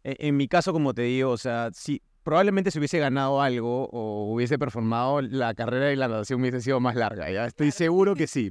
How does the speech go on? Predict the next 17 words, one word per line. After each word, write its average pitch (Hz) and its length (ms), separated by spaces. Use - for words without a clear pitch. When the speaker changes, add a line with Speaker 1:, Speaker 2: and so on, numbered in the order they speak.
Speaker 1:
pero, 135 520
eh, 123 240
en 127 200
el 127 140
running, 156 640
eh, 113 680
especialmente 170 640
en 175 60
el 117 200
trail, 135 500
encontré 156 720
algún 196 560
tipo 175 420
de 160 140
performance 135 640
que 127 140
sí, 127 260